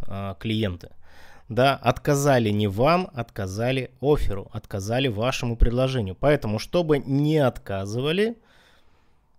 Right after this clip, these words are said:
логично, нужно сделать классное предложение и классно его просто упаковать и подать. Вот и все, и вам перестанут отказывать. А, в общем, подумайте просто об этом.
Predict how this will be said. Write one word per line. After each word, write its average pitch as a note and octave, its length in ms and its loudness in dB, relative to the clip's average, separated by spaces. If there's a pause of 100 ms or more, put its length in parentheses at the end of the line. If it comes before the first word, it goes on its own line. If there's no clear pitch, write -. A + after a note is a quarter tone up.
логично, A#2 540 0
нужно C3 340 -2
сделать A#2 480 -2 (100)
классное G#2 440 -6
предложение C#3+ 600 2
и - 20 -6
классно B2+ 400 -4
его G#2 200 -6
просто - 460 0
упаковать G#2+ 840 -4
и A#2+ 140 -8
подать. F#2+ 600 -6 (120)
Вот B2+ 240 10
и - 40 8
все, E3 260 8
и G#2+ 120 8
вам D3+ 440 0
перестанут D#3 640 2
отказывать. D3+ 580 -4 (800)
А, A#2+ 600 0
в G#2+ 160 -2
общем, F#3 400 0 (560)
подумайте F3+ 480 6
просто E3 400 2
об B2 160 2
этом. G3 400 -2